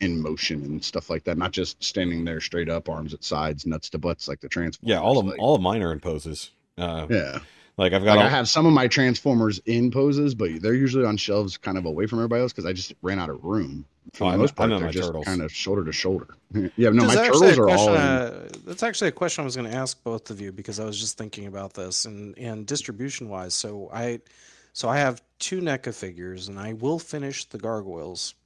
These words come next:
Speaker 3: that I
Speaker 1: Mm-hmm.
Speaker 3: want. It's gonna be a cherry pick. And
Speaker 1: Mm-hmm.
Speaker 3: I will finish, like, I, I have, like, a select amount of space.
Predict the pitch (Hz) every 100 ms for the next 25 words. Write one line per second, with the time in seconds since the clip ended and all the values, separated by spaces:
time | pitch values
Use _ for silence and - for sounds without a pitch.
0 | - 92 87 98 92 90 131 - _ -
1 | 104 - 98 92 127 - 135 90 - -
2 | - - _ _ - - - - 95 98
3 | 107 101 120 135 - 127 123 123 127 117
4 | 113 113 117 95 117 123 127 123 123 120
5 | 107 104 104 - 110 101 104 - - -
6 | 123 131 147 190 - - - - - -
7 | -